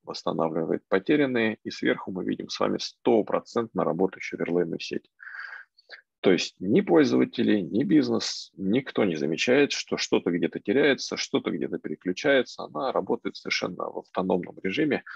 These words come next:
И только администратору сообщает на графиках: «Смотри, здесь были потери два процента, здесь были потери один процент,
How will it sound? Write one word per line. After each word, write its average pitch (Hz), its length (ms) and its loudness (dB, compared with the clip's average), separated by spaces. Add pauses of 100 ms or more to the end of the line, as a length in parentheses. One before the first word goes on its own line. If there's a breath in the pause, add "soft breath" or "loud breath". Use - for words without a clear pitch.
(200 loud breath)
И - 80 2
только 120 400 6
администратору 98 760 2
сообщает - 600 2
на 92 140 -6
графиках: - 520 -2
«Смотри, - 440 -4
здесь 95 220 0
были 78 200 0
потери 85 460 0
два 165 200 2
процента, 120 600 -2
здесь - 260 -6
были - 180 -8
потери - 340 -6
один 175 240 0
процент, 131 480 0